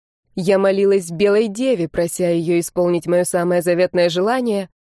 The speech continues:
но покровительница Сартаны молчала.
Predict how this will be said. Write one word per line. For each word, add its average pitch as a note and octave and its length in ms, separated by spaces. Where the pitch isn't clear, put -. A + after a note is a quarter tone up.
но G3+ 160
покровительница G3 800
Сартаны G3 500
молчала. F3 720